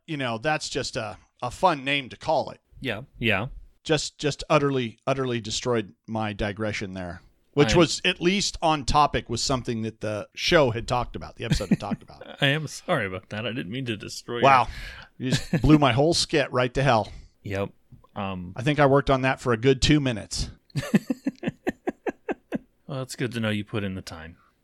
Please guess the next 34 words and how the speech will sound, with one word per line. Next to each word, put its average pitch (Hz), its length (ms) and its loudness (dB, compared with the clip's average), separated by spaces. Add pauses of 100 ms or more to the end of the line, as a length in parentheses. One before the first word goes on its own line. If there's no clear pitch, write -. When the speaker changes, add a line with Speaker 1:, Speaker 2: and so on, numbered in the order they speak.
(100)
Speaker 1:
I 113 160 4
do 110 220 0
put 95 180 -2
in 92 140 -4
the 98 80 -6
time. 82 280 -8
I 87 120 -10
do. 80 240 -14
I 90 80 -12
do. 78 200 -18 (520)
Speaker 2:
<laughs> - 280 -6 (680)
Speaker 1:
Ah. 113 640 2
Speaker 2:
I, 123 40 -2
I 123 40 0
like 135 180 2
how 170 140 12
Speaker 1:
Oh, 160 40 10
Speaker 2:
they 120 160 4
Speaker 1:
and 110 80 -8
Speaker 2:
decide 110 440 -2
to 104 180 -6
let 98 260 -2 (420)
Discord 101 520 -6
decide 92 560 -6 (140)
whether 98 240 -2
or 92 40 -6
not 90 260 -10
they're 85 320 -8 (280)
right 95 360 -2
or 92 80 -8
wrong 90 320 -6
on 87 200 -10 (300)
rules 98 540 -4
now. 90 280 -6